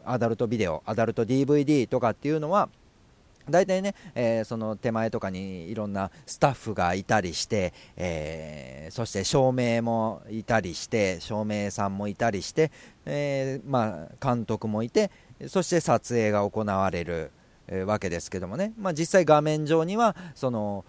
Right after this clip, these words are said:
プレーをしている二人しか映ってなかったりするわけですけども、えー、このハメ撮りというものは、まあ、その、えー、なんか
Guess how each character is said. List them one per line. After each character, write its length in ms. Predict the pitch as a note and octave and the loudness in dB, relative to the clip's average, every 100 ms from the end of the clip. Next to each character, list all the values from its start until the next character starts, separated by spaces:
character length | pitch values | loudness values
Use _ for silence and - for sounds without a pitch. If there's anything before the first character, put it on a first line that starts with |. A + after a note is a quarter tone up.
| - | -18
プ 100 | - | 0
レ 220 | C#3 C3+ A2+ | 4 6 6
ー 40 | |
を 100 | G2+ | 2
し 100 | - | 0
て 180 | B2+ A#2 | 2 2
い 60 | |
る 100 | G2+ | 0
二 240 | F#2+ - C3 | -2 4 4
人 80 | C3+ | 4
し 80 | |
か 120 | - G2+ | 0 -2
映 200 | G#2 C3 | 0 -8
っ 40 | |
て 140 | - | -4
な 140 | G#2 A2+ | -2 -2
か 100 | G#2 | -2
っ 40 | |
た 140 | - F#2 | -4 -6
り 100 | A2 | -4
す 120 | B2+ | -4
る 100 | E3+ | 0
わ 120 | F3 | 0
け 140 | - | 0
で 100 | F2+ | -2
す 120 | F2 - | -4 -4
け 100 | E2+ | -6
ど 120 | D#2+ | -6
も、 420 | D#2+ B2 A2+ E2+ - - - | -4 0 0 -2 -10 -18 -8
え 80 | |
ー、 60 | A#2+ | -8
こ 100 | - | -6
の 160 | G3+ G#3 - | -4 -4 -6
ハ 180 | - D#3 | -2 2
メ 180 | F#3+ A#3 | 2 2
撮 140 | A#3 | 2
り 140 | A3 G3+ | 0 0
と 180 | - F#3 | 0 2
い 140 | F3 | 4
う 60 | E3+ | 2
も 160 | D#3+ | 0
の 160 | D#3 A2 | 0 2
は、 280 | G2+ F2+ C2+ _ _ _ _ _ _ _ - | 4 2 -2 _ _ _ _ _ _ _ -16
ま 120 | - B2 | -6 -6
あ、 40 | |
そ 120 | - | -4
の、 560 | G#2 G2+ G2+ G2 G2 F#2+ - D3+ - | -6 -4 -4 -4 -4 -6 -10 -20 -16
え 720 | - C#2 - G#1+ - - - - - - D3+ | -14 -14 -16 -20 -20 -20 -20 -20 -20 -18 -4
ー、 40 | |
な 80 | E3+ | -2
ん 40 | |
か 220 | A2 F2 | -2 -4